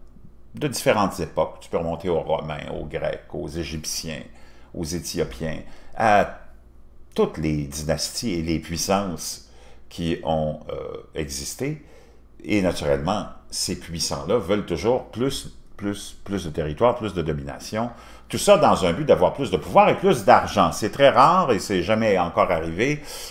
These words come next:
dans l'histoire de l'humanité où on a utilisé le prétexte, mais c'est jamais arrivé où on a lancé des guerres et on a voulu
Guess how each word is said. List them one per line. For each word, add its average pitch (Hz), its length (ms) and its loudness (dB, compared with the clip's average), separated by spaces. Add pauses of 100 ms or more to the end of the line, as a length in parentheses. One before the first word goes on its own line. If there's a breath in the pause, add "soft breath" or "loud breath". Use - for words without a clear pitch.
(160 loud breath)
dans 80 100 4
l'histoire 82 320 0
de 78 60 -4
l'humanité 76 500 0
où 147 100 0
on 85 200 4
a - 20 2
utilisé 139 500 0
le 233 120 0
prétexte, 165 540 0
mais 82 220 2 (300 loud breath)
c'est 92 300 2
jamais 120 260 8
arrivé 90 320 8
où 165 80 10
on 110 240 8
a 123 400 8 (480)
lancé 135 380 6
des 101 180 6
guerres 131 280 6
et 113 100 4
on 101 160 2
a 92 40 4
voulu 95 520 0